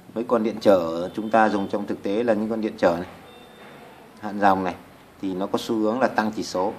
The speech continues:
chứ ít khi không có trường hợp giảm chỉ số. Nên cái trường hợp mà xảy ra cái áp cao á, thì thông thường thì nó xảy ra cái vấn đề là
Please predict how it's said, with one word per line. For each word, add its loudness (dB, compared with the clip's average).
chứ -4
ít 2
khi 0
không 2
có -2
trường -4
hợp 0
giảm 2
chỉ -6
số. -6
Nên -2
cái -2
trường 6
hợp 4
mà 2
xảy 0
ra 6
cái 0
áp 2
cao 6
á, 2
thì -4
thông -4
thường -4
thì -6
nó -6
xảy -2
ra 2
cái -4
vấn -4
đề -2
là -6